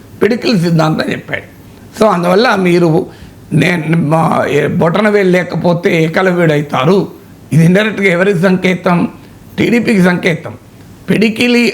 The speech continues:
అనేది కూటమి, బొటనవేలు అనేది జనసేన.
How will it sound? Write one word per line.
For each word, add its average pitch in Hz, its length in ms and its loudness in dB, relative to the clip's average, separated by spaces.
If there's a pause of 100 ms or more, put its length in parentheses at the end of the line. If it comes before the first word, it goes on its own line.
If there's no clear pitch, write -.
అనేది 196 340 0
కూటమి, 170 640 -2 (320)
బొటనవేలు 208 580 0
అనేది 214 340 0
జనసేన. 151 680 -2